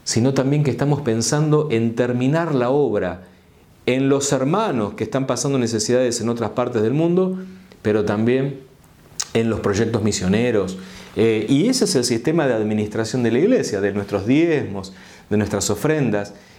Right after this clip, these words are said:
que no es solo local, sino que es compartido. Y así es como se pudo tener una iglesia en Olivos. Así es como se pudo tener una iglesia en cada una de las partes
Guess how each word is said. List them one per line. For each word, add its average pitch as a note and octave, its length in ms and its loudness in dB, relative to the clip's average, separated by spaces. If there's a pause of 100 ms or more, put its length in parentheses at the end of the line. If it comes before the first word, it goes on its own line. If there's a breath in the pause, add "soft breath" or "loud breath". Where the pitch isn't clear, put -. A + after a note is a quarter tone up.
(200 loud breath)
que C3+ 80 4
no F#3+ 140 4
es A3 80 0
solo F#3 240 2
local, F3 340 0
sino D3 300 -2
que D#3 80 0
es D3+ 100 -2
compartido. B2 1080 0 (300 loud breath)
Y A2+ 120 2
así G#3 320 2
es E3 80 2
como A2 480 0
se G#2 160 -2
pudo B2 260 2
tener A2+ 220 0
una G#2 140 -2
iglesia G#2 280 0
en G2+ 60 -2
Olivos. C3+ 580 0 (300 loud breath)
Así G#2+ 240 2
es D3+ 80 0
como C3 240 0
se A2 120 0
pudo C3 300 0
tener A#2+ 160 0
una B2 160 0
iglesia C#3 320 0
en A#2 60 -2
cada F3 240 0
una E3+ 160 0
de A#2+ 60 2
las A2 100 -4
partes F3+ 520 -2